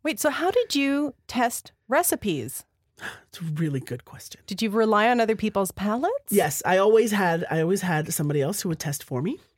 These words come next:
Speaker 1: Mm-hmm.
Speaker 2: Um, and I put it together the way I thought it would work.
Speaker 1: Yeah.
Speaker 2: And then I would test it a couple of times and give it to other people.
Speaker 1: That's fa-, so your experience really m-, mixing things helped,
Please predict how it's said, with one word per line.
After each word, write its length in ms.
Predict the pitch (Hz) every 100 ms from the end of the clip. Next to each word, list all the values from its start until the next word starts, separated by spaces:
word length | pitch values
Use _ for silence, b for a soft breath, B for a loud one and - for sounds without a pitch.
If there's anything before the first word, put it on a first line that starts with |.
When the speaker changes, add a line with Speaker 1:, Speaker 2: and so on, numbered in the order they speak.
| -
Speaker 1:
Mm-hmm. 240 | 220 208 180 b b b _ -
Speaker 2:
Um, 480 | 135 123 131 131 - _ -
and 260 | 147 147 143
I 140 | 139 151
put 220 | - 196
it 80 | 196
together 300 | 165 151 160
the 80 | 156
way 160 | 139
I 60 | 135
thought 300 | - 147 147
it 100 | -
would 140 | 135
work. 420 | 139 185 302 - _ -
Speaker 1:
Yeah. 140 | 196
Speaker 2:
And 120 | 151 147
then 80 |
I 80 | 139
would 120 | 135
test 220 | 131 139 -
it 60 |
a 40 | 127
couple 220 | 135 127
of 60 | 120
times 300 | 120 - 127
and 140 | 143
give 140 | 143
it 80 | 135
to 100 | -
other 140 | 123 127
people. 340 | - - 76 - _ _
Speaker 1:
That's 200 | 247 -
fa-, 200 | - 233
so 100 | -
your 140 | 233 240
experience 760 | - - 311 302 180 185 -
really 420 | 196 214 208 196 185
m-, 80 | - - 190 190 202
mixing 340 | 214 220 202 180
things 480 | 185 165 170 - - _
helped, 440 | - 185 175 -